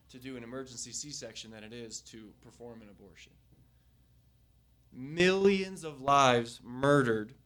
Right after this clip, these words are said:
and yet this legislation comes across where now it is basically the life is, this, this child is viable. It could sustain life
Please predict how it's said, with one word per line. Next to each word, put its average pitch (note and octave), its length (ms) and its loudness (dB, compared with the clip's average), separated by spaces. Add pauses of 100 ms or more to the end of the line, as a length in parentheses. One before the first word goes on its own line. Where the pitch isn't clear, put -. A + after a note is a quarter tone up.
(1000)
and D3 160 12
yet C3+ 240 12
this C#3+ 180 12
legislation D#3 640 12
comes D#3 320 6
across C#3+ 640 8
where A#2+ 360 8 (320)
now C#3+ 360 12
it C3+ 80 10
is B2+ 120 8
basically D3 480 10
the B2 120 10
life C#3+ 360 10 (260)
is, D#3 360 10 (120)
this, D3+ 220 2
this D3+ 260 6
child D#3+ 460 10
is C#3 160 8
viable. B2+ 540 10
It B2 100 8
could C#3 160 -6
sustain D#3 680 6 (260)
life C#3+ 540 6